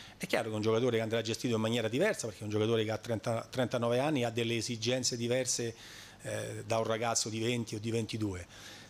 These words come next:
Però io sono convinto che lui <clears throat> ha talmente tanta esperienza ed è talmente tanto intelligente e, e io mi metto a sua disposizione, perché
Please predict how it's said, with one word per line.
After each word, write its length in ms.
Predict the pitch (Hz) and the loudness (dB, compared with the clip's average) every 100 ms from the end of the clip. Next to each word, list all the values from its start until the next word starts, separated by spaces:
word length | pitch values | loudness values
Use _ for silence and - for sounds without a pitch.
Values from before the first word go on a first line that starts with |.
| - - | -20 -2
Però 180 | 190 110 | 0 0
io 100 | 104 | 0
sono 180 | 104 | 0
convinto 400 | 101 104 107 101 | 0 0 -2 -2
che 100 | 101 | -2
lui 420 | 101 113 101 95 104 - | 0 0 0 -2 -6 -2
<clears throat> 400 | 107 110 92 - | 2 2 0 -6
ha 100 | 101 | -8
talmente 400 | - 110 120 120 | -2 0 0 0
tanta 220 | 113 - | -2 -2
esperienza 520 | 113 120 110 110 98 | -2 0 0 2 0
ed 80 | 98 | -4
è 40 | 98 | -6
talmente 380 | 101 113 107 | -4 -2 -2
tanto 240 | 107 104 113 | -2 -2 -4
intelligente 680 | 101 101 101 120 123 110 98 - - - - - | -6 -4 0 0 0 -2 -6 -10 -20 -20 -20 -14
e, 240 | - 104 110 | -4 0 2
e 40 | |
io 140 | 117 110 | 2 2
mi 80 | |
metto 180 | 110 104 | 0 0
a 40 | 104 | -2
sua 160 | - | -2
disposizione, 640 | 107 101 110 107 - 180 151 | -2 -2 -2 2 4 4 2
perché 360 | 107 - 110 | 0 -2 -2